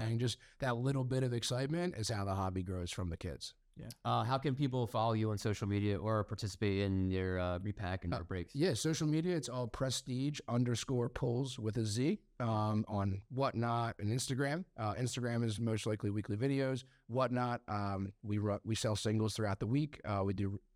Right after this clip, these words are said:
Speaker 1: uh, have a couple guys do retail breaks as well, and then I run my repack show every single Tuesday night, uh, eight forty-five P M Eastern Standard Time.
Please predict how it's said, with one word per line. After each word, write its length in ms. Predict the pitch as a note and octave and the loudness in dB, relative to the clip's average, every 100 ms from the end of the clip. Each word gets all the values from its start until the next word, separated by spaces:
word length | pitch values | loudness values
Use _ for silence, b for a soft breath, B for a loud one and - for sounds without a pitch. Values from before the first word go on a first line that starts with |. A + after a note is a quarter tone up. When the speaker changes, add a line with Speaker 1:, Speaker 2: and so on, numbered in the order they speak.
| - | -2
Speaker 1:
uh, 240 | G2 F#2 G2+ - | -2 -2 -6 -12
have 100 | G2+ | -8
a 20 | |
couple 220 | - G2 | -4 -2
guys 220 | G2 G2+ | -2 -2
do 120 | G#2 | -2
retail 320 | G#2 E3 E3 D#3 | 0 0 0 0
breaks 280 | D#3+ D3+ C3+ | 2 0 0
as 100 | A#2 | 0
well, 300 | D#3 D#3 b b b | 0 0 b b b
and 100 | G#2+ | -4
then 100 | G#2+ | -2
I 80 | G#2 | 0
run 180 | G2+ G#2 | 0 2
my 80 | G2 | 2
repack 380 | G2 G2 G2 F#2+ | 2 0 0 0
show 240 | G#2+ F#2+ | 0 0
every 180 | G2 F#2+ | 2 0
single 300 | G#2 G2 G2 | 0 0 -2
Tuesday 460 | - C3 A#2 A#2 | 0 0 2 2
night, 280 | G2+ G2 G2 - G#2 | 2 2 -2 -4 -4
uh, 220 | G2+ G2 | -2 0
eight 140 | - F#2+ | -2 -2
forty-five 520 | F#2 F#2 G2 F#2+ - | -2 0 0 0 0
P 160 | F#2 | 2
M 180 | F#2+ G2 - | 2 2 -2
Eastern 240 | G#2 A2+ | -4 -2
Standard 300 | - A#2+ C#3 | 0 0 0
Time. 200 | - - | -4 -8